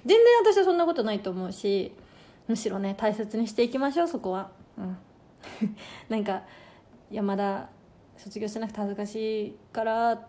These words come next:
とかじゃなくて、むしろ偉いと思います。その、適当に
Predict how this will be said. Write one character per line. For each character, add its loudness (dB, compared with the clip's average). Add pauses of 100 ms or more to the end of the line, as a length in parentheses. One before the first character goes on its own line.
(140)
と -6
か 0
じ -2
ゃ 0
な 2
く -8
て、 0
む 2
し 0
ろ 2
偉 2
い 0
と -4
思 -2
い -6
ま -6
す。 -18
そ -8
の、 -12 (280)
適 -2
当 4
に 2